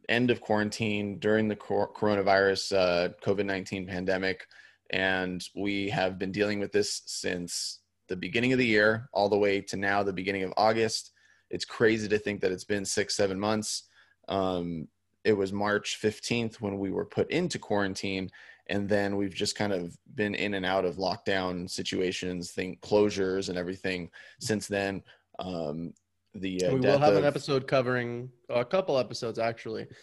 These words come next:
Speaker 2: covering, uh, what we've done during quarantine,
Speaker 1: Yeah.
Speaker 2: how we feel about it, uh, the shows we've caught up on.
Speaker 1: Yeah, Netflix shows, uh, absolutely, movies and everything. Um, but, uh,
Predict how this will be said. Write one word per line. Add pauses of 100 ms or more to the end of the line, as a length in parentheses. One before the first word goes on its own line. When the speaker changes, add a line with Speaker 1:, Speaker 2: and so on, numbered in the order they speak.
(180)
Speaker 2:
covering, (100)
uh,
what
we've
done
during
quarantine, (100)
Speaker 1:
Yeah.
Speaker 2:
how
we
feel
about
it, (840)
uh, (960)
the
shows
we've
caught
up
on. (640)
Speaker 1:
Yeah,
Netflix
shows,
uh, (420)
absolutely, (480)
movies
and
everything.
Um, (560)
but,
uh,